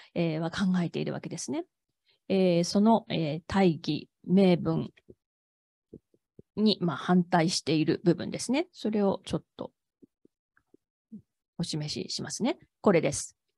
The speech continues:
はい、ちょっと読んでみたいと思います。えー、彼というのはそのレービンのことなんですけれども、えー、彼が、まあ、それ、それというのはですね、えー、ちょっと前のところを省略してしまったので、こんな風になってしまいましたが、それというのは、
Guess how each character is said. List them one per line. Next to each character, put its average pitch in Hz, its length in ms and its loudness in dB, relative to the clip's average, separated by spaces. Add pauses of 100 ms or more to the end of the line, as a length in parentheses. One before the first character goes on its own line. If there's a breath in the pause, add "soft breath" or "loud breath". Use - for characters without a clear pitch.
(1200)
は 175 120 -10
い、 - 40 -14
ち - 100 0
ょ 247 40 0
っ - 20 -14
と - 260 -6
読 151 160 0
ん 135 40 -4
で - 100 -8
み 135 140 -6
た - 140 -2
い 131 80 -6
と 120 100 -12
思 - 160 -8
い - 60 -6
ま 160 200 -6
す。 - 280 -10 (240)
え 165 120 2
ー、 165 60 -6
彼 - 400 4
と 202 60 4
い 180 60 8
う - 20 0
の 151 80 -2
は 160 60 -2
そ 165 100 -6
の - 220 -2
レ 185 180 6
ー 165 40 4
ビ 170 120 -8
ン 170 120 -6
の 170 100 -2
こ 160 120 -6
と 160 80 -4
な 131 100 -6
ん 113 60 -8
で 151 60 -10
す - 120 -10
け 147 100 -6
れ 139 60 -6
ど 180 100 -2
も、 208 220 6 (240 loud breath)
え 165 200 2
ー、 - 40 -8
彼 262 240 6
が、 170 240 2
ま 165 120 -8
あ、 - 20 -12
そ - 200 2
れ、 196 100 8
そ - 200 0
れ 277 120 8
と - 120 0
い 190 100 -2
う - 60 -2
の 180 100 -4
は 160 60 -6
で 170 60 -10
す - 120 -6
ね、 170 120 2 (240 loud breath)
え 175 80 2
ー、 160 40 0
ち 190 80 -4
ょ - 20 0
っ - 40 -4
と - 160 -4
前 190 220 2
の 151 100 -2
と - 100 -4
こ - 120 -2
ろ - 100 0
を - 120 -2 (340)
省 165 220 6
略 160 200 2
し - 80 2
て 170 100 2
し - 140 0
ま 143 100 2
っ 135 80 -4
た - 100 4
の - 100 2
で、 - 120 0
こ 156 140 2
ん 156 40 4
な 151 80 2
風 160 120 0
に 151 60 0
な 139 100 0
っ - 20 -4
て - 80 -6
し - 80 0
ま 151 60 4
い 156 40 2
ま 160 60 2
し - 40 -2
た 156 80 2
が、 147 60 4
そ - 120 6
れ 240 140 12
と 240 120 6
い 220 80 12
う 196 60 10
の 165 120 10
は、 185 160 8